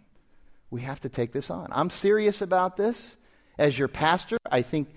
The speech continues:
I think that I, I need to shepherd in this area. I need to try to lead in this area. It's, it's, uh, second, it's, it, there's, there's two places in the text today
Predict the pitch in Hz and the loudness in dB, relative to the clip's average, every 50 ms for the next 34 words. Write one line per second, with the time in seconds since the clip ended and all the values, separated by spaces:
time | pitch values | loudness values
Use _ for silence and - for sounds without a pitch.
0 | - - - - - - - 139 131 - 170 160 - - 143 117 - - - 135 | -20 -20 -20 -20 -8 -2 -2 -2 0 0 -2 -2 0 0 0 -2 -2 -4 -2 0
1 | 131 135 - 139 135 147 143 135 117 117 - - - 156 156 160 - 202 208 208 | 0 2 2 0 2 2 2 0 0 -2 -4 0 2 4 4 4 4 4 2 4
2 | 196 190 196 185 190 196 190 180 - - - 170 170 185 190 208 226 220 - 135 | 2 0 0 0 0 2 0 -2 -2 2 4 4 6 6 6 4 4 2 2 2
3 | 127 135 143 135 120 110 - - 139 127 120 117 107 117 139 160 175 185 196 180 | 2 2 2 0 -4 -6 -2 2 2 4 4 2 2 2 2 2 2 0 0 -2
4 | 180 - 202 185 185 190 180 185 - - 160 160 165 175 180 196 208 226 226 - | -2 0 0 0 2 0 -2 -4 -2 0 2 2 4 4 4 2 2 0 -2 -6
5 | - - _ _ _ _ _ _ _ _ - 160 147 151 - - 180 139 127 - | -12 -20 _ _ _ _ _ _ _ _ 2 2 2 2 -2 -2 0 0 0 0
6 | - - - - 139 120 107 107 107 - - - - 196 190 196 - 220 214 214 | -4 -10 -6 0 2 4 4 2 2 0 -2 2 4 4 4 4 2 0 -2 0
7 | - 180 156 156 - - - 143 139 139 147 143 139 139 131 - - - - - | 2 0 0 0 0 0 2 2 2 2 2 2 2 2 2 -2 -8 -14 -20 -6
8 | - - 156 147 - - - - - 240 240 247 233 - - 196 196 202 233 220 | 0 2 2 2 0 -2 -4 4 6 8 8 8 6 6 6 8 8 8 4 2
9 | - 254 254 220 202 - 160 175 180 185 165 147 - - 175 190 - - - - | 0 -2 -2 -2 -2 2 2 4 4 4 2 -2 0 2 2 2 2 -2 -2 -2
10 | 196 185 190 196 208 226 233 | 2 4 6 6 6 6 4